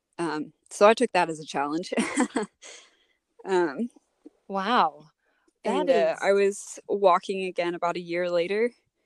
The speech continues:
Speaker 1: and then I was climbing again probably another, another year after that.
Speaker 2: Wow.
Speaker 1: And then I w-, actually went back. So the,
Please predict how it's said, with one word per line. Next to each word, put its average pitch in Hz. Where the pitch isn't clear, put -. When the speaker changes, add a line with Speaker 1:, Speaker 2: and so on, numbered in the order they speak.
Speaker 1:
and 185
then 175
I 165
was 165
climbing 175
again 165
probably 160
another, 156
another 170
year 160
after 156
that. 151
Speaker 2:
Wow. 185
Speaker 1:
And 185
then 185
I 175
w-, 175
actually 185
went 175
back. 160
So 175
the, 160